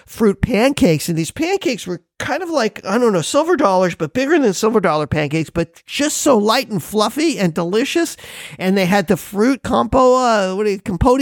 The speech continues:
on the top, and s-, this butter that was this co-, Kona butter that I just never even tasted before. So I was <laughs> so impressed with it, and also the atmosphere there.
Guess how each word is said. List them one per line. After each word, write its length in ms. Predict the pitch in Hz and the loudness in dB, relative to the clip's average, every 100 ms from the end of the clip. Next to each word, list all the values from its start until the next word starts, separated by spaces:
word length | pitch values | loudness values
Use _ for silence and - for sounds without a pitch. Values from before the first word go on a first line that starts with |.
| 277 | 2
on 160 | 247 165 | 0 -2
the 100 | 151 | -6
top, 520 | - 175 220 311 - - - - | -4 0 2 0 -2 -18 -20 -16
and 580 | - 175 180 175 180 175 - - - - | -4 -2 0 0 -2 -4 -10 -20 -20 -18
s-, 240 | 160 - - | -12 -10 -2
this 180 | 214 170 | 0 0
butter 640 | 170 226 285 311 139 156 - | 0 2 2 0 -2 -6 -6
that 280 | 180 170 165 | -2 0 0
was 220 | 170 156 | 0 0
this 260 | 180 165 156 - | 0 -2 -8 -10
co-, 160 | 185 | -8
Kona 420 | 160 - 254 320 | -2 2 2 4
butter 480 | 170 185 180 226 156 | 2 2 2 2 2
that 220 | 151 170 | 2 2
I 100 | 170 | 2
just 240 | 175 226 - | 0 -2 0
never 240 | 240 220 | 0 2
even 300 | 220 180 165 | 2 2 0
tasted 400 | - 170 175 165 | 0 -2 -2 -4
before. 300 | 143 135 143 | -6 -4 -4
So 100 | 143 | -2
I 80 | 143 | 0
was 160 | 254 - | 0 -2
<laughs> 20 | |
so 320 | - - 277 | -2 2 2
impressed 520 | 320 269 - 165 233 220 | 2 -2 0 0 0 -2
with 160 | 151 | -6
it, 140 | 139 135 | -4 -4
and 120 | 160 | -2
also 280 | 185 - 269 | -2 -2 -2
the 160 | 190 | 0
atmosphere 520 | 175 233 285 - 196 | 0 0 -2 -2 -2
there. 320 | 156 139 80 | 0 -2 -4